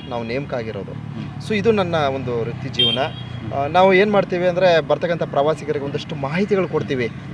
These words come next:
Speaker 1: "ಸರ್ ಈ ಪ್ಲೇಸ್ ಹೀಗಿದೆ, ಈ ಪ್ಲೇಸ್ ಹೀಗಿದೆ."
Speaker 2: ಹ್ಮ್.
Speaker 1: So ಇದ್ರ ಜೊತೆಗೆ ನಮ್ಮ ಒಂದು ಚಾನಲ್ಗಳಿದೆ, ನಂದು YouTube ಚಾನಲ್ಗಳಿದೆ,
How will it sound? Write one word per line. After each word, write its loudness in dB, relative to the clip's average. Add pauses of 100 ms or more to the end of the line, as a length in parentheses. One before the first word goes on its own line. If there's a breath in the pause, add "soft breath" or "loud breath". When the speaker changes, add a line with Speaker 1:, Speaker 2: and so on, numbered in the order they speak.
(120)
Speaker 1:
"ಸರ್ 2
ಈ 2
ಪ್ಲೇಸ್ 0
ಹೀಗಿದೆ, -2 (220)
ಈ -4
ಪ್ಲೇಸ್ -4
ಹೀಗಿದೆ." -4
Speaker 2:
ಹ್ಮ್. -12
Speaker 1:
So 0
ಇದ್ರ 2
ಜೊತೆಗೆ 4
ನಮ್ಮ 0
ಒಂದು 4
ಚಾನಲ್ಗಳಿದೆ, 0
ನಂದು -2
YouTube -4
ಚಾನಲ್ಗಳಿದೆ, -2